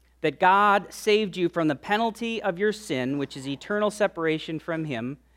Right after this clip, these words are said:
He saved you by his grace, which means he's got good things that you're not entitled to, and he allowed you to experience them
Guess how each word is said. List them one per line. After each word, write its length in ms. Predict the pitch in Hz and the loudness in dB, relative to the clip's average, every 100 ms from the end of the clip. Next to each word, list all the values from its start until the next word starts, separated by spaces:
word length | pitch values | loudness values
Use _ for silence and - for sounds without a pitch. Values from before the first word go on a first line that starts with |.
| _ | _
He 160 | 208 190 | -6 -6
saved 480 | - 226 233 180 | 2 4 4 -2
you 400 | - 120 113 180 - _ _ _ | -6 -6 -6 -8 -12 _ _ _
by 160 | - 160 | 2 2
his 280 | 185 254 208 | 4 0 0
grace, 580 | 165 127 117 185 - 156 | -2 0 -2 -6 -10 -12
which 260 | 151 - | -12 -10
means 360 | 147 156 151 - | -4 -2 -2 -4
he's 220 | 226 214 | -8 -2
got 320 | 202 175 151 | 2 2 0
good 260 | 190 185 - | -4 -4 -4
things 340 | 160 143 151 | -4 -2 -4
that 140 | 151 127 | -6 -4
you're 160 | 170 | 0
not 180 | 175 170 | 2 0
entitled 500 | 156 139 175 165 131 | 0 -4 -4 -4 -6
to, 260 | - 113 131 _ _ _ - | -8 -12 -12 _ _ _ -8
and 160 | 156 | -6
he 280 | 156 220 220 | -4 -6 -4
allowed 520 | 170 165 170 190 196 180 | 0 4 6 6 4 0
you 120 | 185 | -6
to 160 | 180 | -4
experience 640 | 160 - - 190 185 156 - | -6 -6 -4 0 0 -2 -4
them 260 | 139 135 | -6 -6